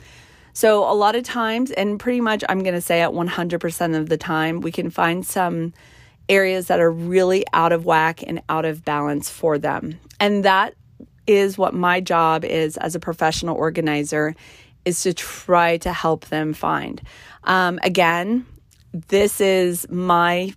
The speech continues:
philosophy when it comes to organizing. There are certainly definitely companies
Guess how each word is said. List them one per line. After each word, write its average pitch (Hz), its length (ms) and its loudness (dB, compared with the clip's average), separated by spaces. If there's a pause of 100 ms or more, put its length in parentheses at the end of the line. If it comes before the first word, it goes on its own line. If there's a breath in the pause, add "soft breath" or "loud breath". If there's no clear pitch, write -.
(520)
philosophy 196 540 0
when 185 100 -4
it 165 80 -8
comes 185 220 -6
to - 40 -4
organizing. 190 760 -4
There 170 160 4
are 160 40 6
certainly 180 460 -2
definitely 175 520 -4
companies 170 720 -4